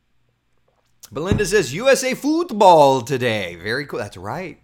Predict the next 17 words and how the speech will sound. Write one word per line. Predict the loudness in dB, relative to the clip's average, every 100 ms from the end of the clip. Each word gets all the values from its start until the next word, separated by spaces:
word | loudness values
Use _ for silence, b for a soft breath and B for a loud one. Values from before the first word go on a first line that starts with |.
| _
That's | -20 -12
right. | -10 -10 -10 -18 _ _ b b b b _
Debbie | -14 -12 -12
says, | -14 -14
"My | -16
daughter | -8 -8 -8
told | -10 -12 -12
me | -14
she | -14 -14
wanted | -10 -10 -10
to | -14 -12 -12 -12 -16 _ _ _
dress | -20 -10 -4 -4 -4 -10 -14 -16 -20
for | _ -14
dinner. | -12 -16 -20 _ _ _
It | -20
was | -16 -16
Friendsgiving. | -16 -20 -18 -16 -16 -10 -10 -10